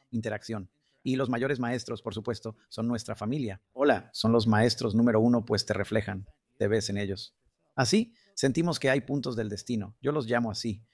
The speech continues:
puntos donde estamos destinados a ciertas cosas, pero luego aparece el libre albedrío, ¿cierto? Entonces,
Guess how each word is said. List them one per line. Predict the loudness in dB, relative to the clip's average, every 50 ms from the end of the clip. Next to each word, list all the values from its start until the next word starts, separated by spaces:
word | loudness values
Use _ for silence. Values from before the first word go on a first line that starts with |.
| _ _ _ _ _
puntos | 0 0 0 0 0 -2 -4 -2
donde | -2 -2 -2 -2 -4
estamos | -4 -4 -4 -4 -2 -2
destinados | -4 -6 -4 -4 -4 -2 0 -2 -2 -2 -6 -6 -8
a | -10
ciertas | -8 -4 -6 -6 -4 -6 -10 -10 -8
cosas, | -10 -10 -8 -10 -12 -14 -18 _ _ _ _ _
pero | 0 2 4 6
luego | 4 4 4 4
aparece | 2 2 2 0 0 0 0 -2 -4 -4 -4 -6
el | -6 -4 -2 0
libre | 2 2 2 2 0 0 0
albedrío, | -2 -2 -2 -2 -2 -2 0 0 -2 -2 -4
¿cierto? | -6 -6 -6 -4 -4 -6 -10 -12 -12 _ _ _ _ _ _ _
Entonces, | _ -2 0 0 0 0 0 -4 -6 -6 -8